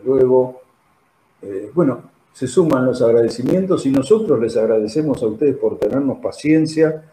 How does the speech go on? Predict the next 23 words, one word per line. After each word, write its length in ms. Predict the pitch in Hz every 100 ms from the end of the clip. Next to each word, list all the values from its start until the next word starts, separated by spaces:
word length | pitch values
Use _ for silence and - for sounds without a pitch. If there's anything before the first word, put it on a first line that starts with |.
| _ _ _ _ -
por 160 | 123
habernos 720 | 117 131 143 139 120 110 - _
vuelto 760 | 110 123 143 113 123 113 92 - _ _ -
a 200 | 107 92
buscar 760 | 95 101 - 143 139 120 - _ -
a 140 | 113
pesar 380 | - 110 131 123
de 180 | 117 113
la, 260 | 113 117 - _ _ _
de 100 | -
la 120 | 113 104
falla 480 | - 127 123 117
técnica 760 | - 131 127 117 110 107 107 - _ _
del 220 | 107 101
lunes 320 | 123 135 120
de 80 | 110
la 120 | 104
semana 320 | - 110 117 104
pasada, 680 | 104 - 156 165 165 - -
y 260 | 123 120
les 140 | 120 -
pedimos 500 | - 127 160 151 -
que, 280 | 117 110